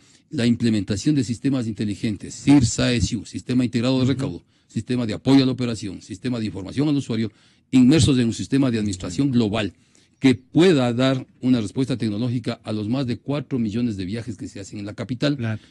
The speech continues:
Speaker 1: millón trescientos mil viajes en el sistema integrado, dos millones doscientos mil viajes en lo que es transporte público urbano y rural y casi un millón de viajes que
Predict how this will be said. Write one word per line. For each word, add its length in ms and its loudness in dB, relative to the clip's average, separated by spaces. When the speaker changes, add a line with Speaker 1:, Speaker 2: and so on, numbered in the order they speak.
Speaker 1:
millón 300 2
trescientos 460 -2
mil 140 2
viajes 400 0
en 100 -8
el 100 -14
sistema 300 -2
integrado, 440 -2
dos 180 4
millones 320 4
doscientos 380 -4
mil 160 0
viajes 420 0
en 60 -4
lo 100 -8
que 100 -8
es 160 -10
transporte 460 -2
público 460 -2
urbano 320 0
y 40 0
rural 320 -2
y 120 0
casi 380 -2
un 100 4
millón 260 2
de 120 2
viajes 500 -2
que 200 -6